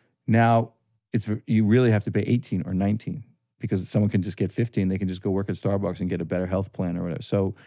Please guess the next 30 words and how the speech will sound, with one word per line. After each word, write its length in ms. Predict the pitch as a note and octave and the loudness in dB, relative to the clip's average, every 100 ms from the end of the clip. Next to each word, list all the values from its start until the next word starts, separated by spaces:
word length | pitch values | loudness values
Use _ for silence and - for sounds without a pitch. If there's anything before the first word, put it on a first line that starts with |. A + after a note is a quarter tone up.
| _ | _
it's 180 | G#2+ - | -4 2
not 220 | G#2 A2 | 4 4
fifteen. 500 | - F#2+ - G#2 G2+ - | 2 -4 -4 -6 -6 -10
It's, 180 | - - _ _ - | -12 -12 _ _ -4
and 100 | A2+ | 0
so 80 | |
that's 220 | C#3 D3 B2+ | 4 4 4
great 320 | C#3+ D#3 - | 2 2 0
for 100 | A2 | -4
society 480 | G#2 F#2+ A#2+ A#2+ F#2 | -4 0 2 2 2
that 120 | - | -2
people 220 | - - | -4 -2
are 40 | F#2 | 0
earning 140 | F2+ | 0
that 120 | F2 - | -2 -2
kind 160 | G2 | -2
of 40 | F#2 | 0
money. 280 | A2 G2 | 2 0
On 120 | - G2 | 0 0
the 100 | G2+ | 2
other 180 | B2+ | 2
hand, 280 | G#2+ F#2 F2+ - _ _ _ _ _ _ _ _ | 2 0 -4 -10 _ _ _ _ _ _ _ _
the 120 | - | -4
unintended 480 | - A2+ G#2 G#2 F#2+ | 2 2 4 0 -2
consequence 560 | - C3+ D3+ B2+ F#2+ F#2+ | -2 -2 -2 -2 -4 -2
is 120 | F#2 | -2
there 140 | G2 | 0
are 60 | G2 | 0
fewer 380 | - A#2+ A2 G#2 - - _ | 2 4 4 2 -4 -20 _
jobs 520 | - A2+ D3 - - | -2 2 2 -2 -8